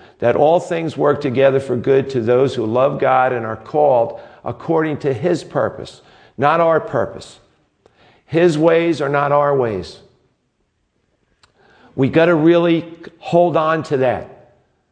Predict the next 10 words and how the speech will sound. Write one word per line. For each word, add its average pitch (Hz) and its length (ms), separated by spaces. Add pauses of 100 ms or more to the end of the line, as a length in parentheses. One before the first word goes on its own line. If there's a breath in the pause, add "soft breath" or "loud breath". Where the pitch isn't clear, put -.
(200)
because 151 360
none 175 280
of 185 120
it 175 120
have 156 400
it 135 100
easy 151 500
all 147 220
the 143 80
time. 143 500